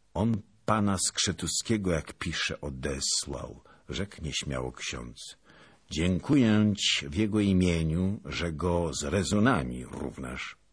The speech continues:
Tu książę zmarszczył brwi. Wreszcie dość o tym. Widzę, Mówił dalej, zwracając się do pułkowników, że waszmościowie wszyscy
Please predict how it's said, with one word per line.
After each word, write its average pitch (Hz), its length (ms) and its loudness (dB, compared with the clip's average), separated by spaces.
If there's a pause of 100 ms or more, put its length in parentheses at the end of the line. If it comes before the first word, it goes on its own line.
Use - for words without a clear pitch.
Tu 69 120 -12
książę 73 720 -6
zmarszczył 67 600 -8
brwi. 62 560 -10 (420)
Wreszcie 139 480 8
dość 80 420 0
o 67 80 0
tym. 65 380 -10 (640)
Widzę, 156 460 12 (480)
Mówił 78 280 4
dalej, 78 360 2
zwracając 71 640 -2
się 71 200 -4
do 64 160 -2
pułkowników, 69 840 -6 (400)
że 104 440 8
waszmościowie 98 760 4
wszyscy - 560 4